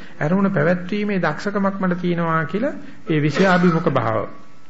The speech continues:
Taman ගත්ත අරමුණ කවුරු මොන ජාතියෙන් බාධා කරන්න හැදුවත් වෙනදට වැඩිය පවත්වන්න පුළුවන් කියලා. මේක හොඳට,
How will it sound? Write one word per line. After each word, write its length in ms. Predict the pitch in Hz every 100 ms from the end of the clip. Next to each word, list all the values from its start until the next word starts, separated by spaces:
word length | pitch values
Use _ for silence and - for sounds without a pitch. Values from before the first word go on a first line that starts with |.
| -
Taman 320 | - 120 123 117
ගත්ත 280 | 117 - 151
අරමුණ 400 | 110 131 156 220 - - - -
කවුරු 440 | - 147 208 233
මොන 160 | 208 196
ජාතියෙන් 440 | 233 196 151 147 117
බාධා 280 | 113 113
කරන්න 240 | 101 120 123
හැදුවත් 400 | 120 139 202 -
වෙනදට 360 | 135 143 151
වැඩිය 300 | 147 127 151
පවත්වන්න 460 | 160 135 - 98 92
පුළුවන් 240 | 101 85
කියලා. 160 | - -
මේක 160 | 151 180
හොඳට, 760 | 123 139 156 175 185 185 180